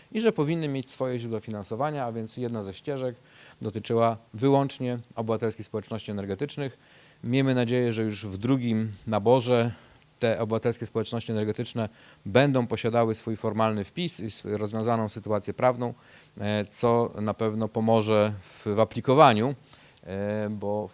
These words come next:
w tym pierwszym naborze to jeszcze było utrudnione, bo sam, nie, sam, e, katalog s-, m, prowadzony przez ure jeszcze nie istniał.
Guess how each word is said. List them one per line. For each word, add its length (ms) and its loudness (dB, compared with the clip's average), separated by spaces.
w 160 -4
tym 140 -8
pierwszym 380 -8
naborze 380 -6
to 180 -8
jeszcze 340 -8
było 220 -2
utrudnione, 640 -4
bo 240 -4
sam, 340 -2
nie, 300 -8
sam, 360 0
e, 40 -6
katalog 760 2
s-, 160 -20
m, 400 -12
prowadzony 440 2
przez 240 -4
ure 360 0
jeszcze 400 0
nie 140 2
istniał. 380 -8